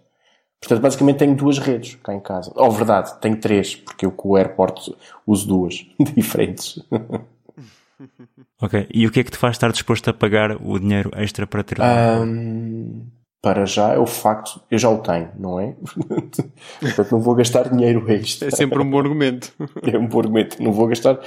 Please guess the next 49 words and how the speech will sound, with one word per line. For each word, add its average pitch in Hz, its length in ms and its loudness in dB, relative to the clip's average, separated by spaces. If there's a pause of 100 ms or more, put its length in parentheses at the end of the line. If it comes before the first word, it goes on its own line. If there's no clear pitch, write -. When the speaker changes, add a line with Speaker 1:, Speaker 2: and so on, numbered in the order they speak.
(240)
Speaker 1:
porque 113 180 -2
já 110 100 4
o 110 100 2
gastei. 101 420 -6 (160)
Speaker 2:
Eu 101 100 -4
estava 104 280 0
a 107 40 2
assumir 120 560 0
que - 120 -20
tu 117 340 -6
estavas 98 380 -2
triste 101 300 -2
pela 101 220 2
Apple 101 160 -2
deixar 104 180 -2
de - 80 -6
fazer, 113 340 -2
por - 180 -8
isso 95 140 -4
assumi 107 320 2
que 107 100 -6
no 110 80 0
futuro - 280 -2
planarias 113 400 0
Speaker 1:
Sim, 175 180 4
Speaker 2:
comprá-lo. 117 280 -2
Speaker 1:
sim, 117 60 -6
quando 101 220 0
estes - 320 -2
chegassem 101 560 0
ao 101 80 0
fim 101 260 -4
de 95 100 -6
vida, 98 340 0
que 87 600 -4 (300)
acredito - 480 -6
que - 60 -20 (140)
possa - 280 -4
vir 90 160 -2
a 104 40 4
acontecer, 104 580 0 (360)
embora 87 380 0
ele 87 320 -4
ainda 92 160 0
aqui - 180 -6
esteja 92 640 -4 (560)
aparentemente 92 560 -2
para 95 120 -2
durar. 92 320 -2